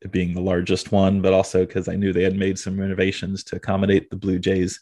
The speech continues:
So I was, was very curious how, how it was going to be with being part-time M L B stadium over the last couple of years. And it didn't quite live up to that hype, but it,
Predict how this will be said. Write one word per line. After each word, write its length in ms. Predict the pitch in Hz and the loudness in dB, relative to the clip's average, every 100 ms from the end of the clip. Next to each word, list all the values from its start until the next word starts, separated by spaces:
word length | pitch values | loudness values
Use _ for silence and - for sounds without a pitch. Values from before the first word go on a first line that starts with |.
| _ | _
So 160 | - 92 | -2 0
I 80 | 85 | 2
was, 340 | 80 71 - _ | 0 -4 -10 _
was 100 | 120 | -2
very 160 | 131 113 | 4 4
curious 540 | - 120 98 92 - | 4 6 8 6 4
how, 440 | 101 98 73 64 - - _ - | 0 0 0 -4 -8 -16 _ -2
how 120 | 104 | 0
it 60 | |
was 140 | 131 - | 0 -2
going 160 | 95 | -2
to 80 | 90 | -2
be 160 | 98 90 | -2 0
with 280 | 87 78 - | -2 -6 -4
being 440 | 92 80 76 78 - _ _ _ - | -4 -4 -6 -10 -12 _ _ _ 0
part-time 560 | 92 - 92 90 87 - | 0 2 2 2 -2 -2
M 140 | 98 | 0
L 120 | 90 | 0
B 180 | 87 98 | 2 0
stadium 480 | 95 95 90 71 76 | 0 -2 -2 -2 -2
over 160 | 76 58 | -4 -2
the 80 | |
last 240 | 67 69 - | 0 0 0
couple 260 | 92 - | -4 -4
of 60 | 64 | -6
years. 320 | 58 52 - - _ _ _ _ | -6 -8 -10 -14 _ _ _ _
And 400 | 98 85 90 95 - - | -6 -6 -6 -10 -14 -12
it 180 | - - - | -12 -10 -2
didn't 260 | 107 87 | 0 0
quite 200 | - 95 | 2 2
live 140 | 87 95 | 4 4
up 180 | 90 - | 2 0
to 140 | 95 | 0
that 240 | 92 101 - | 2 2 4
hype, 240 | 107 104 - | 4 4 -2
but 120 | |
it, 60 | 92 | -4